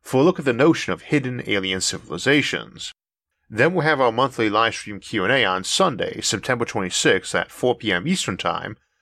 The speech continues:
before closing the month out by asking if it's possible for future civilizations to exist without money on September thirtieth. Another thing about all these huge megastructures is they are designed to let humanity grow our population comfortably into the countless trillions,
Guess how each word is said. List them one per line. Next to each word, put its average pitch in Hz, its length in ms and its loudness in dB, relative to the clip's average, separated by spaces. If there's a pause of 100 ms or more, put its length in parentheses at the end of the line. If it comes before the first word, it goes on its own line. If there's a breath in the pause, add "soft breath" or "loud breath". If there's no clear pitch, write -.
(100)
before 165 260 4
closing 202 400 0
the 143 60 2
month 120 260 0
out 87 200 2
by 92 160 0
asking 107 420 -2
if 92 100 -8
it's - 140 -12
possible 127 500 -2
for 82 240 -6
future 202 320 -2
civilizations 87 920 -4
to 120 180 2
exist 98 340 0
without 90 260 0
money 92 380 0
on 95 240 -2
September 85 440 -6
thirtieth. - 600 0 (540)
Another 202 320 4
thing 175 160 2
about 113 160 4
all 113 100 6
these 104 220 -2
huge 92 240 -2
megastructures 95 960 -2
is 120 180 2
they 131 100 4
are 131 100 4
designed 120 420 0
to 107 60 -2
let 104 180 0
humanity 101 380 0
grow 98 340 2
our 87 100 2
population 92 680 -4
comfortably 87 680 -4
into 160 260 2
the 151 120 0
countless - 440 -6
trillions, - 760 -2